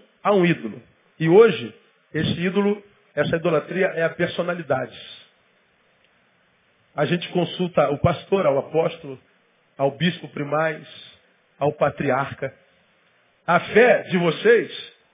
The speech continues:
em grande escala, está dependente de um homem. A gente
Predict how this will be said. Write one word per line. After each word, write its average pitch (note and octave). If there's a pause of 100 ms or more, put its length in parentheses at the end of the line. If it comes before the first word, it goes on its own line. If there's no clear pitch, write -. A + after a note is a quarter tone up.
em F3+
grande G#3
escala, G#3 (500)
está G3
dependente G#3
de G3
um A#3
homem. E3+ (2000)
A F3+
gente A3